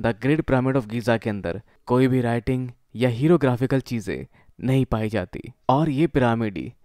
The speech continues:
एकलौता पिरामिड है जिसमें कॉनकेव साइड पाई जाती है,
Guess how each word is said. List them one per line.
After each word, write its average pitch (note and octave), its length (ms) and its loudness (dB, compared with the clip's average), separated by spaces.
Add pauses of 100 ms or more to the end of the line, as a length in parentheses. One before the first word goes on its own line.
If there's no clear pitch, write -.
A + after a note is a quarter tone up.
(220)
एकलौता C#3+ 420 2
पिरामिड A#2 420 2
है B2 60 4
जिसमें A2+ 500 -4 (180)
कॉनकेव C#3+ 440 0
साइड A#2 260 -4
पाई A2 220 0
जाती G#2 340 -4
है, - 200 -10